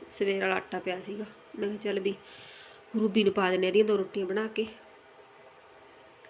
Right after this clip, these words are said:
ਚਲੋ ਜੀ, ਵੀਡੀਓ ਦਾ ਐਂਡ ਵੀ ਆਪਾਂ ਇੱਥੇ ਹੀ ਕਰਦੇ ਹਾਂ। ਹੁਣ ਆਪਾਂ ਬਣਾ ਲਾਂਗੇ ਰੋਟੀ। ਸਾਰਿਆਂ ਨੇ ਨਾਲ ਦੀ ਨਾਲ ਖਾ ਲਈ ਸੀਗੀ ਰੋਟੀ ਤਾਂ ਅੱਜ, ਥੋੜ੍ਹਾ ਜਿਹਾ ਲੇਟ ਲੱਗੀ ਸੀਗੀ ਮੈਂ।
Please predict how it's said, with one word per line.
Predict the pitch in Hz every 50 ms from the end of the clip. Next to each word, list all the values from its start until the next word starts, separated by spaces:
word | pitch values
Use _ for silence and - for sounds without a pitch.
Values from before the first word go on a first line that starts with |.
| - - - - - - - - - - - - - - - - - - - - - - - - - - - - - - - - - - - - - - - - - - - - - - - - - - - -
ਚਲੋ | - 226 202 208
ਜੀ, | 202 202 196
ਵੀਡੀਓ | 185 202 190 196 208
ਦਾ | 220
ਐਂਡ | 220 214 208
ਵੀ | 196 220
ਆਪਾਂ | 220 220 220 220
ਇੱਥੇ | 208 214 - -
ਹੀ | 208 208
ਕਰਦੇ | 208 202 190 190 202
ਹਾਂ। | 202
ਹੁਣ | 214 196
ਆਪਾਂ | 196 - 202
ਬਣਾ | 190 202 202 214 208
ਲਾਂਗੇ | 208 208 202 190
ਰੋਟੀ। | 185 180 170 - - - 220 214 - - - - - - - - - - - - - - - - - - - - - - - - - - - - - - - - - - - - - - - - - - - - - -
ਸਾਰਿਆਂ | - 214 208 208 226 226
ਨੇ | 233 233
ਨਾਲ | 226 220 208 202 190
ਦੀ | 190 190
ਨਾਲ | 190 185 190
ਖਾ | 190 - 196 165
ਲਈ | 147 190
ਸੀਗੀ | 190 - 196 180 185 202
ਰੋਟੀ | 208 202 - - 190
ਤਾਂ | - - 98
ਅੱਜ, | - - 208 202 - - - - - - - - - - - - - - - -
ਥੋੜ੍ਹਾ | - - 190 196
ਜਿਹਾ | 202 208 202
ਲੇਟ | 202 196 190 190
ਲੱਗੀ | 185 190 185 170 175 185
ਸੀਗੀ | 185 - 202 190 208
ਮੈਂ। | 208 208